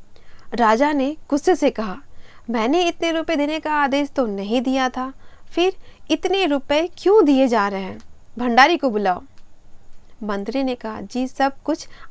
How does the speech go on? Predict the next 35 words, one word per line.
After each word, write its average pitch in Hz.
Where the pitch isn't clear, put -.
आपके 220
हुक्म 254
के 262
अनुसार 240
ही 302
हुआ 220
है, 214
आप 254
खुद 349
ही 311
दान 233
का 262
हिसाब 240
देख 226
लीजिए।" 214
राजा 247
ने 349
उसे 294
एक 226
बार 240
देखा, 254
दो 196
बार 262
देखा, 262
इसके 427
बाद 226
वह 277
बेहोश 220
हो 202
गया। 180
काफ़ी 285
कोशिशों 285
के 269
बाद 220
उनके 240